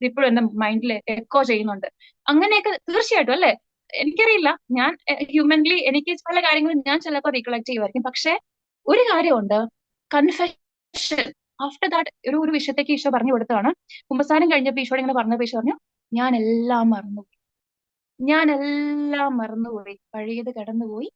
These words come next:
പുതിയത് വന്നു കഴിഞ്ഞിരിക്കുന്നു." ഈശോ എല്ലാം മറക്കും. ഇങ്ങനെ ആർക്കെങ്കിലും സ്നേഹിക്കാൻ പറ്റും? നമ്മുടെ പേരന്റ്സിനെ സ്നേഹിക്കാൻ പറ്റും ഇങ്ങനെ? നമ്മളൊരു വലിയ പ്രശ്നം കാണിച്ചു, നമ്മളെ ഏറ്റവും കൂടുതൽ സ്നേഹിക്കുന്നത് പേരന്റ്സ് ആണെന്നാ പറയുന്നത് അല്ലേ?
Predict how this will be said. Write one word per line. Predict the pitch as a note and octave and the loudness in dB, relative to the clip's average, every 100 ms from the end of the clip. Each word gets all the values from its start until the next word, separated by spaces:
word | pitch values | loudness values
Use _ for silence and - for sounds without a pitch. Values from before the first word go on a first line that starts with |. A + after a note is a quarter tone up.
| _ _ _ _ - | _ _ _ _ -12
പുതിയത് | A3 B3 B3 | -6 -4 -2
വന്നു | A#3+ G#3+ A#3 | -4 -6 -6
കഴിഞ്ഞിരിക്കുന്നു." | A3 G3 G3+ G3 - G3+ - | -6 -8 -10 -14 -16 -18 -14
ഈശോ | A#3+ F4 F4+ _ _ _ | -12 -12 -14 _ _ _
എല്ലാം | C4+ D4 E4 E4+ E4+ D#4+ D4+ B3 G#3+ | -8 -8 -8 -8 -8 -4 -2 -2 -4
മറക്കും. | G#3 A3+ A3 - - _ _ _ | -6 -12 -14 -14 -16 _ _ _
ഇങ്ങനെ | E4 G#4+ | -8 -4
ആർക്കെങ്കിലും | C#4 A#3 A3+ A#3 | -2 -4 -6 -10
സ്നേഹിക്കാൻ | A#3 G3+ G3 G#3+ | -10 -12 -12 -14
പറ്റും? | G3+ A#3 | -12 -10
നമ്മുടെ | D4+ E4+ | -10 -8
പേരന്റ്സിനെ | A#3 A3+ B3 D4 | -8 -8 -8 -8
സ്നേഹിക്കാൻ | B3+ G3+ G3 | -8 -10 -14
പറ്റും | G3+ _ F#3 - | -20 _ _ -20
ഇങ്ങനെ? | F#3+ G#3 F4 _ _ _ - | -18 -16 -16 _ _ _ -8
നമ്മളൊരു | E4 D#4 | -6 -2
വലിയ | C#4+ B3 C#4 | -4 -4 -6
പ്രശ്നം | C4+ A3+ B3 A#3 | -8 -10 -8 -8
കാണിച്ചു, | F#3+ - - _ _ _ _ _ _ _ _ | -10 -14 -20 _ _ _ _ _ _ _ _
നമ്മളെ | - F#4 | -6 -4
ഏറ്റവും | G4+ F#4+ | -4 -6
കൂടുതൽ | F#4 | -8
സ്നേഹിക്കുന്നത് | E4+ D#4+ D#4 D#4 D#4 D#4 | -6 -4 -2 -2 -2 -4
പേരന്റ്സ് | C#4 C4 C#4+ D4 | -4 -2 -2 -2
ആണെന്നാ | A#3 | -4
പറയുന്നത് | G#3 F#3 A#3 | -8 -10 -6
അല്ലേ? | B3+ | -6